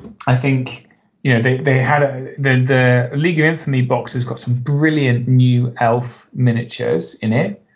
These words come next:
Um, I think they're ripe for the, for the doing. I think 'cause elves were the first range that Mantic stepped into. Um,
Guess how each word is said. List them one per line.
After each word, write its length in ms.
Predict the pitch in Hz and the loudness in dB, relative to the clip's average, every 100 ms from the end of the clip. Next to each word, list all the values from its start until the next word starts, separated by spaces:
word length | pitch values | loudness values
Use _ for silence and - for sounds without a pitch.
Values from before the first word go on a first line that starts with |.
| _ _ - | _ _ -2
Um, 460 | 117 120 120 123 - | 2 2 2 -2 0
I 100 | 127 | 0
think 500 | 127 135 127 123 - _ _ _ 143 | 2 0 0 -2 -16 _ _ _ -2
they're 220 | 135 135 | 0 2
ripe 360 | 143 170 - | 2 0 -2
for 140 | - 151 | -10 -6
the, 240 | 135 123 - | -4 -6 -8
for 120 | - | -4
the 120 | 123 | -2
doing. 760 | 117 117 156 156 101 135 143 - _ _ _ - | -2 0 2 2 -2 -4 -4 -6 _ _ _ -4
I 40 | |
think 200 | 123 147 | -2 0
'cause 100 | 127 143 139 | 0 -2 0
elves 380 | 147 170 160 147 | 2 2 0 0
were 80 | |
the 80 | 131 | 0
first 440 | 123 - 143 135 143 | 0 0 0 0 -2
range 380 | 131 131 131 | 0 0 -2
that 100 | 127 | -4
Mantic 360 | 123 120 123 135 | -2 -2 -4 -10
stepped 340 | - 120 - | -4 -6 -4
into. 560 | 110 110 123 131 156 - - - - _ _ _ | -4 -2 0 0 0 -6 -16 -20 -20 _ _ _
Um, 540 | 120 117 117 107 113 | -4 0 0 -2 -6